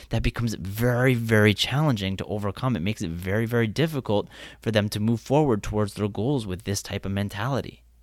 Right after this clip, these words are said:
And eventually, this does lead to what is a vicious cycle,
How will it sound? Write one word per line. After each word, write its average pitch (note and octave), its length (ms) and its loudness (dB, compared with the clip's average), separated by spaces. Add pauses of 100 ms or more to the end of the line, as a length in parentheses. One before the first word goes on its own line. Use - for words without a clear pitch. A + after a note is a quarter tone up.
(240)
And A#2+ 200 0
eventually, A2+ 680 2
this B2+ 260 -4
does A#2+ 600 0
lead A#2+ 540 -4
to A2 100 -4
what A2 260 4
is A2 180 -2
a G#2 60 0
vicious G2+ 600 -4
cycle, G#2 680 -4